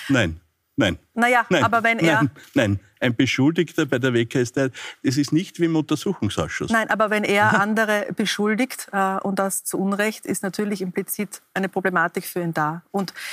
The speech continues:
Speaker 2: wir
Speaker 1: Ja,
Speaker 2: haben ja das
Speaker 1: das
Speaker 2: ganze System schon im
Speaker 1: <laughs>
Speaker 2: Ö-V-P-Korruptionsuntersuchungsausschuss aufgezeigt, dass er jetzt auch wiederholt hat, nämlich dass die Ministerien missbraucht wurden,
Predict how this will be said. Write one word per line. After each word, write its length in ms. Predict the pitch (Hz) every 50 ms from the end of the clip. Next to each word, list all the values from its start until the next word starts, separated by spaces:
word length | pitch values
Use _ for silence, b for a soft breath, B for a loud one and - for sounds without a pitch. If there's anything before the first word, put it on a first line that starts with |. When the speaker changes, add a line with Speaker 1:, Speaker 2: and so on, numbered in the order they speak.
| B B B _
Speaker 2:
wir 100 | - -
Speaker 1:
Ja, 80 | 202 185
Speaker 2:
haben 120 | 202 202
ja 40 | 214
das 140 | 208 208 -
Speaker 1:
das 100 | - 190
Speaker 2:
ganze 220 | 190 202 190 226
System 500 | 202 226 202 - - 208 196 208 233 233
schon 120 | - 220 208
im 60 | 196
Speaker 1:
<laughs> 40 | 180
Speaker 2:
Ö-V-P-Korruptionsuntersuchungsausschuss 1900 | 190 - 190 180 190 202 208 214 220 220 - - 208 196 190 190 - - 190 185 202 196 214 - 233 202 - 233 208 - 208 - - 180 175 196 185
aufgezeigt, 640 | - 160 170 - - 208 - - 214 220 226 - -
dass 140 | 202 180
er 240 | - - 180 180 180
jetzt 200 | 185 185 180 -
auch 180 | - 165 170 -
wiederholt 420 | 202 180 170 165 170 170 170 -
hat, 140 | 226 240 -
nämlich 280 | 202 196 190 190 185 -
dass 180 | - 190 175
die 120 | - - 180
Ministerien 480 | 185 180 175 - - 175 185 202 214
missbraucht 500 | 202 185 - - 160 147 151 170 - -
wurden, 240 | - 196 196 202 185